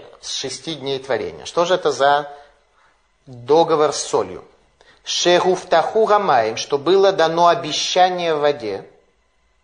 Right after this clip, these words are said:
«атахтуним», нижней воде, «ликарев бамизбеах бемелах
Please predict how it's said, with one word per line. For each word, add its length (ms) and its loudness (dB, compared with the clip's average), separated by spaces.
«атахтуним», 760 -4
нижней 500 -8
воде, 400 -6
«ликарев 720 2
бамизбеах 840 -4
бемелах 680 -4